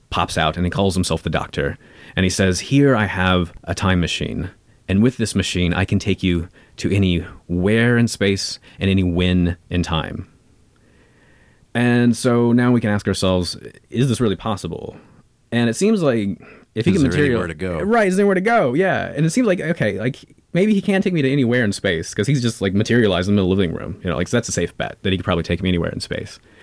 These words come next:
Speaker 1: But can he take me to any when in time? And so, like, if presentism is true, can he actually take me to any when in time? And it seems like the answer is no, 'cause, like, there's no past anymore. The present's the only moment that exists.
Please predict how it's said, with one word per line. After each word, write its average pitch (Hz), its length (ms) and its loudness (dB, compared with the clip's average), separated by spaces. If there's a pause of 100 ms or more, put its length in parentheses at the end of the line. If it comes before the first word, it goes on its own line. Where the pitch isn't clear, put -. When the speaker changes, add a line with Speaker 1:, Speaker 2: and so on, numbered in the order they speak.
(220)
Speaker 1:
But 113 100 -2
can 165 120 2
he 156 40 0
take 165 140 0
me 151 100 4 (100)
to - 160 -2
any 117 120 4
when 107 300 2
in 90 140 0
time? 85 500 -6 (640)
And 127 120 0
so, 127 460 2
like, 123 200 -2
if - 160 -4
presentism 156 500 2
is 92 100 -2
true, 92 580 -2 (180)
can 147 180 2
he 127 60 4
actually 120 240 0
take 120 220 0
me 104 100 2
to 95 60 0
any 92 180 2
when 92 140 2
in 80 80 0
time? 90 840 -2 (360)
And 113 260 2
it 107 80 -2
seems 131 140 2
like 113 100 -2
the 113 80 2
answer 101 160 0
is 90 140 -2
no, 139 460 0
'cause, 107 140 0
like, 104 240 2 (440)
there's - 180 -8
no 85 80 0
past 151 360 0
anymore. 85 460 0
The 98 60 0
present's 147 300 2
the 95 40 0
only 80 120 0
moment - 220 -4
that - 100 -8
exists. - 640 -8